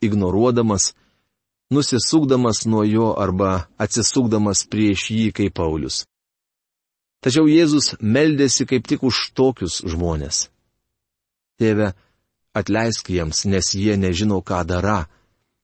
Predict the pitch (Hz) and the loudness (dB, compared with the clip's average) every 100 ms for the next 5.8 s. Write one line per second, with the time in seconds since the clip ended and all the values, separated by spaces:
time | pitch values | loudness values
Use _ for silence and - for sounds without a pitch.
0 | _ 95 87 82 87 80 82 82 87 82 | _ -6 -4 -4 -4 -4 -4 -2 -4 -2
1 | 85 87 87 87 80 80 87 90 82 87 | -2 -2 -2 -2 -4 -4 -4 -4 -4 -6
2 | 82 92 87 - 85 - 101 92 82 - | -4 -4 -4 -4 -6 -6 -4 -2 -2 -6
3 | _ _ _ _ _ _ - 90 90 87 | _ _ _ _ _ _ -10 -6 -4 -4
4 | 95 90 - 87 90 87 98 95 95 80 | -4 -4 -6 -6 -4 -4 -2 0 0 -2
5 | - 80 76 78 71 69 65 | -8 -8 -6 -6 -8 -8 -10